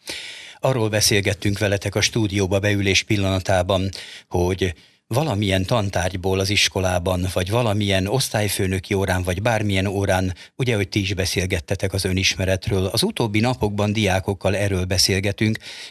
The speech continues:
úgyhogy mennyire ismeritek magatokat? Ez itt a legegyszerűbb, legáltalánosabb kérdés.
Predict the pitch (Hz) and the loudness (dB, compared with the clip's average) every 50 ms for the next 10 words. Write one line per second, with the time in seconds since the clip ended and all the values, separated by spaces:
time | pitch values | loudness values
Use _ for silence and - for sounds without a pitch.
0 | - _ 127 120 120 - - 120 113 110 110 110 107 110 - - - _ _ - | -8 _ -2 -2 0 0 0 0 0 0 -2 -2 -6 -8 -10 -16 -20 _ _ -8
1 | - 143 170 208 180 127 107 95 98 95 98 - - - 101 95 101 98 - 101 | -2 0 2 2 4 2 2 2 2 4 4 4 4 2 2 0 0 0 0 -2
2 | 95 104 101 95 95 95 - - 90 - - 92 - - - _ - 170 - 139 | 0 0 0 0 0 0 0 -2 -2 0 0 -2 -2 -4 -6 _ -2 -2 -2 -2
3 | 107 - - 104 98 110 135 135 101 107 107 117 113 - - - 95 98 98 87 | -4 -4 -2 0 0 2 2 0 0 0 0 0 0 0 0 0 0 0 0 0
4 | 101 101 92 98 101 110 101 101 92 - 92 87 85 82 92 90 - - 90 80 | 0 0 0 0 0 -2 -2 -2 -2 -2 -2 -2 0 0 0 0 0 0 0 -2
5 | - - - 87 85 90 - - 85 87 87 - - - - - | -4 -4 -4 -2 -2 -2 -4 -4 -4 0 2 4 4 2 2 -2